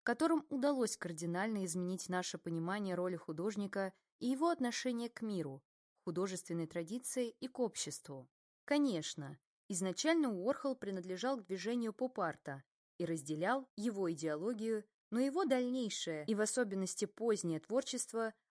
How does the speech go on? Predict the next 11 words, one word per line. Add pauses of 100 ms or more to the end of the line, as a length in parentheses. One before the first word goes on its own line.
определяется
радикально
иной
художественной
стратегией – (300)
которая
отделяет
его (220)
от
мейнстримного
попизма.